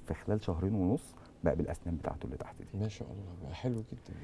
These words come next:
Speaker 1: وبياكل عليها وزي الفل
Speaker 2: وزي
Speaker 1: دلوقتي.
Speaker 2: الفل.
Speaker 1: اه، ياكل
Speaker 2: حالة
Speaker 1: قصب.
Speaker 2: صعبة.
Speaker 1: اه، جدًا طبعًا.
Speaker 2: آه، آه،
Speaker 1: هي
Speaker 2: آه.
Speaker 1: الفكرة كلها هو ليه عانى لمدة سنة؟
Speaker 2: مم.
Speaker 1: عشان ما فيش دايجنوزس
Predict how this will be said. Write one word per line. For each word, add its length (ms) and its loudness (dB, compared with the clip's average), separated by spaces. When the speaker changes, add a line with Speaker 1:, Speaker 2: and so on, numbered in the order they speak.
Speaker 1:
وبياكل 360 10
عليها 380 8
وزي 320 6
الفل 180 4
Speaker 2:
وزي 140 4
Speaker 1:
دلوقتي. 240 10
Speaker 2:
الفل. 300 4
Speaker 1:
اه، 140 12
ياكل 200 12
Speaker 2:
حالة 160 12
Speaker 1:
قصب. 80 12
Speaker 2:
صعبة. 360 12
Speaker 1:
اه، 100 12
جدًا 420 8
طبعًا. 380 6
Speaker 2:
آه، 40 2
آه، 80 2
Speaker 1:
هي 100 6
Speaker 2:
آه. 40 10
Speaker 1:
الفكرة 320 4
كلها 440 6
هو 260 8
ليه 300 8
عانى 320 6
لمدة 340 12
سنة؟ 280 6
Speaker 2:
مم. 180 4
Speaker 1:
عشان 300 6
ما 60 12
فيش 180 8
دايجنوزس 640 8